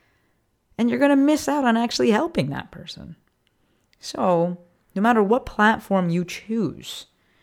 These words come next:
make sure that you are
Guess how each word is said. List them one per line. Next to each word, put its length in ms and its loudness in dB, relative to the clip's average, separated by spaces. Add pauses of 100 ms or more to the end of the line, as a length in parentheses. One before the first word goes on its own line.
(320)
make 260 -8
sure 680 -2 (760)
that 120 -4
you 480 -2 (560)
are 420 -10